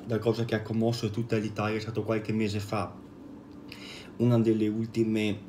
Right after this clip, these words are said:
sue apparizioni, mi ha proprio emozionato, dove lei, scusate, aveva questo, questo bel sorriso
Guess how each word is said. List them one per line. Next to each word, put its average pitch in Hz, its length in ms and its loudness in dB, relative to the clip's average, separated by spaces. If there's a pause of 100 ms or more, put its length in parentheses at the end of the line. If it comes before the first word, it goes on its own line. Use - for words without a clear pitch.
(240)
sue 123 320 4
apparizioni, 107 960 2
mi 104 100 0
ha 101 60 0
proprio 113 240 0
emozionato, 98 760 0
dove 113 380 2
lei, 110 180 4
scusate, 101 580 -4 (1700)
aveva 107 380 2
questo, 98 400 -4 (2000)
questo 135 280 6
bel 127 160 8
sorriso 110 720 4